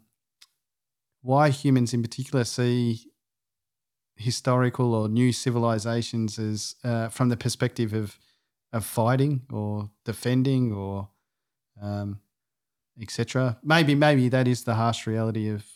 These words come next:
uh, nature at times, and, but we definitely have, seem to have a very strong focus on that. Um, and even to a point, like you said, it's a science fiction show. So why is it,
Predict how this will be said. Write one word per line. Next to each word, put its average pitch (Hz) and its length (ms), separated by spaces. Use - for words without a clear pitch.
uh, 110 440
nature 127 400
at 117 100
times, 113 400
and, 107 280
but 123 240
we 123 120
definitely 139 440
have, 120 300
seem 131 220
to 117 100
have 117 140
a 117 80
very 117 260
strong 107 320
focus 113 500
on 104 160
that. 104 200
Um, 110 300
and 131 200
even 143 340
to 139 140
a 123 60
point, 143 260
like 113 180
you 107 60
said, 123 180
it's 107 140
a 120 60
science 117 340
fiction 117 360
show. 107 300
So 113 180
why 120 300
is 117 180
it, 117 160